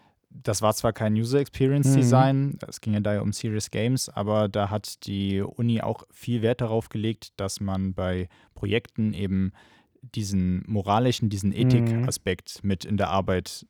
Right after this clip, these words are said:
Speaker 1: berücksichtigt, mit drin hat und, äh, dass es sehr wichtig ist, um eben moralisch, ethisch korrekte Forschung zu
Speaker 2: Mhm.
Speaker 1: betreiben. Und ich weiß, das ist bestimmt in der Praxis auch ein Thema, aber
Speaker 2: Ja.
Speaker 1: bestimmt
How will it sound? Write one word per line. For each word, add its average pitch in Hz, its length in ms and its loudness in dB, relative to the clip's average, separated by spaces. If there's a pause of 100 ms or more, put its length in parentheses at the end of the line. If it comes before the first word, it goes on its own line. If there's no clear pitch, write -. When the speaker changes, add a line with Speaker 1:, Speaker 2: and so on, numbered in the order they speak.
Speaker 1:
berücksichtigt, 120 720 -2
mit 101 180 -2
drin 117 300 0
hat 127 240 -4
und, 92 520 -4 (120)
äh, - 60 -14 (140)
dass - 180 -6
es - 320 -6
sehr 107 240 2
wichtig - 340 2
ist, - 220 -4
um 104 200 -6
eben 95 360 -2 (400)
moralisch, 110 480 4
ethisch 113 300 -4
korrekte 101 600 -2
Forschung 90 520 -4 (400)
zu - 120 -4
Speaker 2:
Mhm. 117 300 4
Speaker 1:
betreiben. 92 580 -4 (100)
Und 92 420 -6
ich - 140 -14
weiß, - 400 -8 (280)
das - 160 -4
ist 160 140 2
bestimmt 165 360 4
in 156 60 0
der 143 100 4
Praxis - 400 -2
auch 135 240 2
ein 151 80 4
Thema, 143 420 2
aber 107 200 2
Speaker 2:
Ja. 139 80 4
Speaker 1:
bestimmt 127 340 0